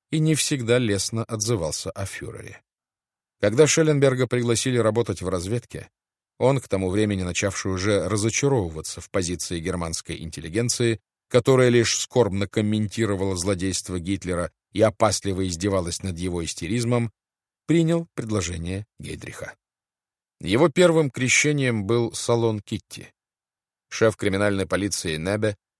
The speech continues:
через свою картотеку выделил в этот светский салон самых элегантных проституток Берлина, Мюнхена и Гамбурга. Потом, по заданию Гейдриха, он нашел красивых молодых жен дипломатов и высших военных,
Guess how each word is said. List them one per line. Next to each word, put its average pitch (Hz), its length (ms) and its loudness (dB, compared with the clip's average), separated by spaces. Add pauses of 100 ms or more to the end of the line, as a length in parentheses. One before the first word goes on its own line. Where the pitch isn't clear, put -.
через 127 300 2
свою 160 300 2
картотеку 135 720 0
выделил 139 540 0
в 113 80 -2
этот 123 260 -2
светский 113 540 -2
салон 123 480 -4 (140)
самых 180 480 0
элегантных 113 600 2
проституток 98 720 -6
Берлина, 90 640 -2 (180)
Мюнхена 92 500 -6
и 87 160 -10
Гамбурга. - 540 -10 (840)
Потом, 127 300 4
по 104 100 2
заданию 92 440 2
Гейдриха, 117 480 2
он 120 180 0
нашел 120 320 0
красивых 110 640 -2
молодых 104 480 0
жен 95 300 -2
дипломатов 85 680 -6
и 87 140 -6
высших 85 500 -6
военных, 107 520 -4